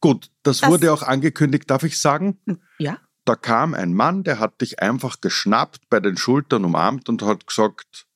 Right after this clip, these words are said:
Speaker 1: "So, jetzt machen wir ein Foto mit der Knackerl."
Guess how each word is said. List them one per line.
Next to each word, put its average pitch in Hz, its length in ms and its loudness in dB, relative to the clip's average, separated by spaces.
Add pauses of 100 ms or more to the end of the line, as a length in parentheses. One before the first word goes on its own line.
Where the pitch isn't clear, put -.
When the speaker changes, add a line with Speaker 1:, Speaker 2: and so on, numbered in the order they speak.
(240)
Speaker 1:
"So, 185 440 2 (400)
jetzt 127 240 0
machen 135 300 0
wir 127 80 4
ein 113 80 2
Foto 131 420 -2
mit 120 220 0
der 120 100 2
Knackerl." 80 680 -2